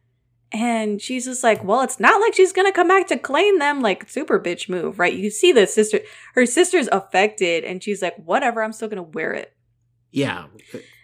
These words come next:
Speaker 2: that's
Speaker 1: I think her, she finally ends it with, like, "Besides, they look good on me."
Speaker 2: Yes, oh my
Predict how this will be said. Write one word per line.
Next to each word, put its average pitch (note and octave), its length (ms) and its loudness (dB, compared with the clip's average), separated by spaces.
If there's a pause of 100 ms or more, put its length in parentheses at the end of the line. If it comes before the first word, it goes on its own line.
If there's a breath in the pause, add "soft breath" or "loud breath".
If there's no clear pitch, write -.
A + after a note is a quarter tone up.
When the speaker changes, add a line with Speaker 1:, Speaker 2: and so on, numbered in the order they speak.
(100)
Speaker 2:
that's - 480 -12
Speaker 1:
I B3+ 80 2
think G4+ 180 2
her, F4+ 180 2
she D4+ 160 -6
finally C#4 360 -6
ends G#3 200 -4
it G3 120 0
with, F#3+ 160 -4
like, F#3 260 -8
"Besides, A#3+ 640 -8 (340)
they E4+ 80 -12
look F#4 160 -10
good F#4+ 140 -2
on F#3+ 120 -6
me." F3 280 -18 (360)
Speaker 2:
Yes, C3+ 360 -2
oh D#3 80 -2
my G4 200 -2